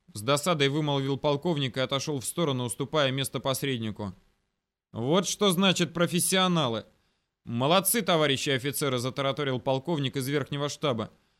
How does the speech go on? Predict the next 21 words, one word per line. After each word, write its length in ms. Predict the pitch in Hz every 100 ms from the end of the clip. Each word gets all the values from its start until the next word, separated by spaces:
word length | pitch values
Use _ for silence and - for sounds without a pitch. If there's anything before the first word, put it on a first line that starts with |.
| _ _ -
"Особенно 560 | 135 - 240 202 202
мне 160 | 202 202
понравился 680 | 202 196 202 190 175 190
отход. 360 | 180 - 196 147
Все 240 | - 160
организовано. 800 | 165 160 180 175 170 196 160 131
По 140 | 104 131
боевым 400 | 147 165 180 175
парам 480 | - 196 180 170
видно, 280 | 160 165 131
что 180 | 120 143
работают 440 | 147 160 151 139
специалисты, 640 | - 160 135 160 175 170 151
у 80 |
которых 400 | 135 143 160 135
не 100 | 147
один 340 | 151 143 180 165
боевой 360 | 160 160 156
выход 320 | 139 143 135 110
за 100 | 123
спиной". 480 | - 151 135 104